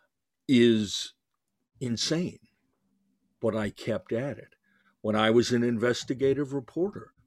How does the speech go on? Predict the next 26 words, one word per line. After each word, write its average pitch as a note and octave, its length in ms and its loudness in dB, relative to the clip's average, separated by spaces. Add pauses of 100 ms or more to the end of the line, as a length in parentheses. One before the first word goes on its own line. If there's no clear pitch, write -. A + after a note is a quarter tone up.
(100)
the A#2+ 80 -4
number C3 640 -2
of - 180 -6
phone G3 440 -4
calls B2 420 -4
you G#2+ 80 -6
make G#2 460 -2 (280)
to A#2 60 -8
get G2+ 340 -4
nowhere. G2+ 480 -2
I D#2+ 60 -6
remember A#2 380 -2
years G#2 440 -2
ago, G#2+ 400 -10 (880)
uh, G2+ 360 -2
when G2+ 240 -2
I G#2+ 180 -2
was, G#2 720 0 (420)
uh, G2 280 -10
an G#2+ 100 -6
investigative G#2 680 -2
producer G#2 580 -4
working G2 480 -6
for F2+ 420 -4
Brian F#2 400 -4
Ross, F#2+ 600 -4